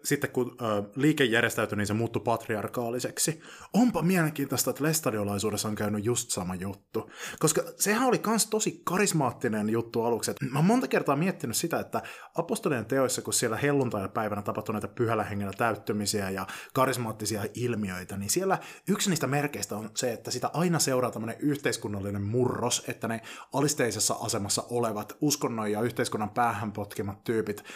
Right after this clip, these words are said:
nouseekin sinne ydinporukkaan, että heti silloin, ö, helluntaipäivänä tulee näitä diasporajuutalaisia, sitten se laajenee, kun tulee tää etiopiala-,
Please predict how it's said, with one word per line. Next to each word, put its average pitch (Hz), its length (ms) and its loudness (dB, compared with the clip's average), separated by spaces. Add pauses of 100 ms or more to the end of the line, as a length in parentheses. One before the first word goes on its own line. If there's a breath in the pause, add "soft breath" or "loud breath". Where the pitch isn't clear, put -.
(180 loud breath)
nouseekin 120 520 2
sinne 110 240 0
ydinporukkaan, 104 800 -2
että 101 220 -6
heti 113 220 -2
silloin, 107 300 0 (960 loud breath)
ö, 120 500 -2
helluntaipäivänä 123 960 2
tulee 113 280 -2
näitä 113 240 -2
diasporajuutalaisia, 107 1500 0 (380 loud breath)
sitten 131 300 2
se 127 80 4
laajenee, 120 500 2
kun 110 140 -6
tulee 110 200 -4
tää 104 240 -2
etiopiala-, 117 600 -4